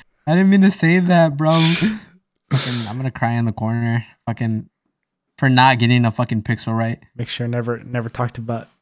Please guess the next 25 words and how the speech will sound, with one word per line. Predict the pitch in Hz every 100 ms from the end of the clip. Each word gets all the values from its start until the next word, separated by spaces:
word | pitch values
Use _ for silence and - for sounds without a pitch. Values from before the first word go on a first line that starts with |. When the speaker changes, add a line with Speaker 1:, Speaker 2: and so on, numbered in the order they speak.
| -
Speaker 2:
about | 120 113
Spider-Man | - 120 120 120 117
again. | 113 113 117 120 _ _ _ _ _ _ _ _ _ 101
Speaker 1:
Yeah, | 101 107
Speaker 2:
Gonna | 110
Speaker 1:
I'm | 110
Speaker 2:
get | 120
Speaker 1:
gonna | 127 120
end | 120
up | 113
just | - 117 - _ _ 113
never | 110 110
watching | 110 - 110
Marvel | 107 107
movies | 107 107 107
again | 107 107 104
because | 110
of | 113 107
that. | 110 - _ _
Speaker 2:
Yeah. | _ _ _ _ _ _ _ _ - _ -
But, | 135 107
Speaker 1:
Uh, |
Speaker 2:
uh, | 104
Speaker 1:
but, | 110 110
um, | 117 127 120 113 -